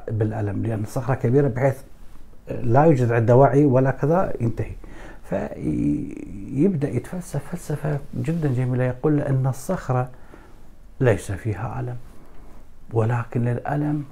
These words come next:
هو في الخوف من الصخرة. الإله هو عذاب الخوف من الموت، فالإنسان الذي سينتصر على الألم والخوف سيكون هو نفسه الإله.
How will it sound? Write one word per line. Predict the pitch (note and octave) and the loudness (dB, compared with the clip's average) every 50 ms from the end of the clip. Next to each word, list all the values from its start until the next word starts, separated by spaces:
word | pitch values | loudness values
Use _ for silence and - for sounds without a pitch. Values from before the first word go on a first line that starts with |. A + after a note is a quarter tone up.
| - | 0
هو | - A#2+ C3 C3 B2 | 2 4 4 4 2
في | - - | 2 2
الخوف | C#3+ C3 B2 - - - B3 C#4+ E4 D#4+ C#4+ D4 - G3+ | 0 0 2 0 6 10 12 12 12 12 10 6 4 4
من | F#3+ E3+ D3 | 4 4 4
الصخرة. | B2+ A#2 - - - C3+ A#2 - - - B2 A#2 G2+ F#2 E2 - - - - - - - - - - - - - - - - - - - - - - - - | 2 0 -2 -4 -4 -4 -4 -4 -4 -4 -4 -4 -4 -4 -8 -12 -16 -16 -14 -12 -14 -14 -14 -16 -18 -16 -16 -18 -18 -18 -18 -18 -16 -16 -14 -14 -12 -4 -2
الإله | A2+ A2+ A2+ - A#2+ A2+ A2+ B2 C3 C#3 C3+ C3 A#2+ - - - | 0 0 0 0 0 0 2 2 2 2 0 -2 -4 -8 -6 -2
هو | - C3 B2+ B2+ A#2+ | 0 2 2 2 2
عذاب | A#2 - A2+ A2 G#2+ A#2+ C3+ C#3+ D#3 E3 D3 C#3+ | 2 0 0 0 2 2 0 0 0 0 0 0
الخوف | C#3 B2+ A#2 - - B2+ B2 C#3 D#3 D3 - - B2 | 0 -2 -4 -4 -4 -4 -2 -2 -4 -4 -2 -2 0
من | A#2 A#2+ C3 | 0 2 0
الموت، | C#3 C3+ C3 A2 G#2+ B2 C3+ C#3+ B2 - - - - - - - - - - - - - - - - - - - - | 0 0 0 2 2 2 2 2 0 0 -4 -8 -10 -10 -10 -12 -12 -14 -14 -14 -14 -14 -14 -16 -16 -16 -16 -14 -10
فالإنسان | - - B2+ A#2 A#2 A#2+ A2 - - - C3 B2+ C3 C3 C3+ D3 C#3+ - - - | -4 -2 -2 0 0 0 -2 -2 -4 -2 -2 0 0 0 0 -2 -2 -4 -4 -2
الذي | - A#2+ A#2+ C3+ C3 B2+ C#3 C#3+ D3 D3 - - - - | -2 0 0 0 0 0 0 0 0 -2 -6 -12 -14 -12
سينتصر | - - C3+ B2+ C3 B2+ - B2+ B2+ - C3 A#2+ A#2 | -2 2 4 4 4 2 0 -2 -2 -2 -2 -2 2
على | A2 C3 D#3+ F3 F3 | 4 4 6 6 4
الألم | E3+ D#3 D#3+ D#3+ D#3+ D#3 D#3+ D#3 | 4 4 4 4 4 4 4 4
والخوف | D3 C#3 - - C#3+ C3+ C3+ C#3 D3 C#3+ - - - - - - - - - - - - - - | 4 2 2 2 2 4 4 4 4 2 0 -6 -14 -14 -16 -16 -16 -16 -18 -18 -18 -18 -16 -16
سيكون | - - - A#2+ A#2 A2 A2+ - - C#3 C#3 C#3+ C3 | -6 0 2 2 2 2 0 0 2 4 4 6 6
هو | C3 C3 B2 | 4 4 4
نفسه | B2 D3+ D#3+ - - - B2+ A#2+ | 4 4 2 0 0 0 2 2
الإله. | A#2+ A2+ A#2+ F#2 G2+ G2+ | 2 0 -2 -4 -4 -6